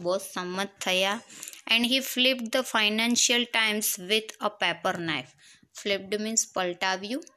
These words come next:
Financial Times means નાણાકીય સમય, કે એ બુક છે ફાઇનાન્શિયલ ટાઇમ્સ એને પલટાવી. શેનાથી? With a paper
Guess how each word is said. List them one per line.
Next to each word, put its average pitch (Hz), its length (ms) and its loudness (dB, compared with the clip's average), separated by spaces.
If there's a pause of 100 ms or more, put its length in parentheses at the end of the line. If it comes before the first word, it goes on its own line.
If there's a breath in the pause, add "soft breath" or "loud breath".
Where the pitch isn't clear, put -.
(380 soft breath)
Financial 196 680 0
Times 220 320 -2 (120)
means 214 280 -4
નાણાકીય 190 640 -2 (160)
સમય, 175 460 -2
કે 175 220 -4
એ 185 40 -2
બુક 208 320 -2
છે - 240 2
ફાઇનાન્શિયલ 202 760 2
ટાઇમ્સ 202 440 0 (100)
એને 202 380 2 (460 loud breath)
પલટાવી. 196 480 4
શેનાથી? 233 720 2 (100)
With 240 300 -2
a 254 80 2 (120)
paper 180 340 2